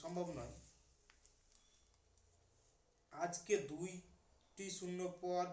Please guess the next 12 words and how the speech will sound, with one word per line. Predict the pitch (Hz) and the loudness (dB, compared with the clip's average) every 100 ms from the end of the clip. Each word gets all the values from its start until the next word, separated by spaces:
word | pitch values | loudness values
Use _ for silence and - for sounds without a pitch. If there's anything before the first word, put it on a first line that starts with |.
| - | -4
পূরণ | 165 160 175 175 175 - - - - - - - - - - - - - - - - - - | -4 -2 -2 -4 -8 -12 -16 -20 -20 -20 -20 -20 -20 -20 -20 -20 -20 -20 -20 -20 -20 -20 -8
হয়েছে | 156 180 208 190 | -2 2 4 4
বলে | 185 196 214 | 4 4 2
আমরা | 170 170 170 | 0 2 2
জানতে | 170 170 175 180 | 2 0 0 2
পারলাম। | 185 185 208 208 - - - _ _ _ _ _ | 4 4 0 -2 -10 -20 -20 _ _ _ _ _
কালকে | 165 175 180 226 208 180 175 | 2 2 4 6 6 6 2
এই | 170 165 156 | 0 0 -2
দুইটি | 180 180 202 214 - - - - - - | -4 -2 -6 -6 -12 -20 -20 -20 -20 -12
শূন্যপদ | 180 180 190 185 | -6 0 0 2
পূরণ | 190 180 180 | 0 2 0
করেছে। | 170 151 | 0 -2